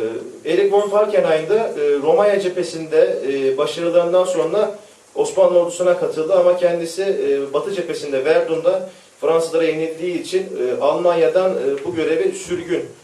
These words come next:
olarak addedildiydi. Yani buradan şunu da çıkarmamız lazım. Almanlar Osmanlı'ya gönderdikleri subaylar birinci sınıf başarılı subaylar değildi.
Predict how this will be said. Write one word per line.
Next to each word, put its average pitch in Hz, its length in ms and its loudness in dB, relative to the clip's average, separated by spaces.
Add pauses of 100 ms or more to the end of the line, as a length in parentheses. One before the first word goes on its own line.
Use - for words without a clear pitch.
(220)
olarak 117 380 0
addedildiydi. 123 560 -6
Yani 156 240 0
buradan 160 220 0
şunu 165 120 -6
da 160 80 0
çıkarmamız 131 440 -2
lazım. 131 260 0
Almanlar 147 420 0
Osmanlı'ya 143 460 -2
gönderdikleri 143 600 -2
subaylar 127 520 0
birinci 139 260 -8
sınıf 139 260 -8 (460)
başarılı 139 300 2
subaylar 127 520 2
değildi. 135 420 -6